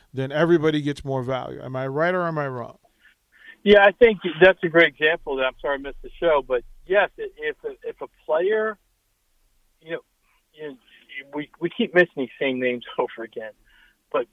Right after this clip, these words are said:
Speaker 2: Bronco Mendenhall, one of the things he did when he was at U V A, they had a shield in the locker room, and that brings right back to the jersey.
Speaker 1: Mm-hmm.
Speaker 2: But then he also had the players construct their own shield.
Speaker 1: Mm-hmm.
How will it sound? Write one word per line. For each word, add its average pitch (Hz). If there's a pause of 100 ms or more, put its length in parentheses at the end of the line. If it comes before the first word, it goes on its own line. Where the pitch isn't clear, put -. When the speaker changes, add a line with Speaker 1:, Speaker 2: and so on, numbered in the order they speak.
(160)
Speaker 2:
Bronco 208
Mendenhall, 156
one 151
of 190
the 175
things 160
he 135
did 139
when 127
he 117
was 120
at -
U 123
V 123
A, 117
they 123
had 151
a 123 (140)
shield 135
in 117
the 113
locker 110
room, 95
and 107
that 123
brings 127
right 123
back 123
to 127
the 117
jersey. 104 (100)
Speaker 1:
Mm-hmm. 120 (500)
Speaker 2:
But 156
then -
he 180
also 196
had 160
the 135
players 147 (100)
construct -
their 123
own 127 (160)
shield. 175 (200)
Speaker 1:
Mm-hmm. 87